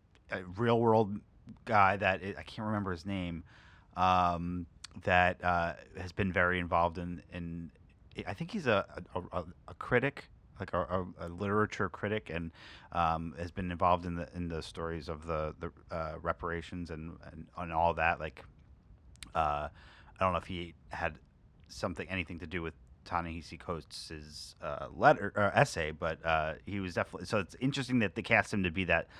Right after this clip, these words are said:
senator, um, because, yeah, I, and then the other part of it is that, um, Angela finds out this history that she's,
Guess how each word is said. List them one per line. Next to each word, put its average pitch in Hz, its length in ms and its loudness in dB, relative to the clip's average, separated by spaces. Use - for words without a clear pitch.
senator, 80 680 2
um, 80 640 0
because, 80 600 -8
yeah, 95 240 4
I, 82 260 -2
and 147 260 2
then 156 140 6
the 160 100 6
other 170 160 6
part 139 320 4
of 120 100 2
it 117 160 2
is 104 160 -6
that, 104 240 4
um, 95 580 0
Angela 131 280 4
finds 117 280 2
out 113 160 4
this 107 180 -6
history 117 400 -2
that 101 180 -2
she's, 117 580 -2